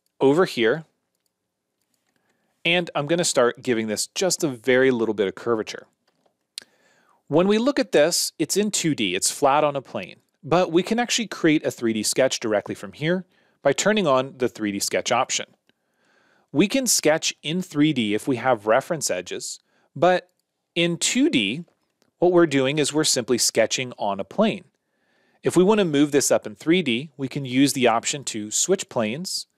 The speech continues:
and then we can use OK to end the line creation. You can see that one has gone up in three D. However,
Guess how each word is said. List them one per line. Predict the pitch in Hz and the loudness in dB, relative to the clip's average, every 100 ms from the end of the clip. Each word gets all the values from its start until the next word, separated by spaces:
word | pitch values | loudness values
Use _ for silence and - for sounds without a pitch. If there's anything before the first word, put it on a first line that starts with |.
| _ _ _ - | _ _ _ -2
and | 156 | 0
then | 147 139 139 - | 2 2 -2 -6
we | 120 | -6
can | 120 | -4
use | 107 101 101 | -4 -2 -2
OK | - 135 135 143 135 _ _ | -2 2 2 2 -6 _ _
to | - 123 127 | -10 -8 -4
end | 110 101 92 - | -4 -6 -12 -8
the | 110 | -4
line | 98 92 90 | -4 -4 -8
creation. | - 110 123 131 - - _ _ - | -6 0 2 2 -4 -12 _ _ -14
You | 117 | -8
can | 117 | -4
see | 135 131 | 0 2
that | 175 214 | 0 0
one | 170 165 | -2 -4
has | 143 135 | -6 -4
gone | 120 110 | -2 -2
up | 98 | -2
in | 101 | -6
three | 92 117 120 | -6 -2 -2
D. | 101 - _ _ _ _ _ _ | -4 -14 _ _ _ _ _ _
However, | - 165 226 175 123 120 | 0 4 4 4 2 2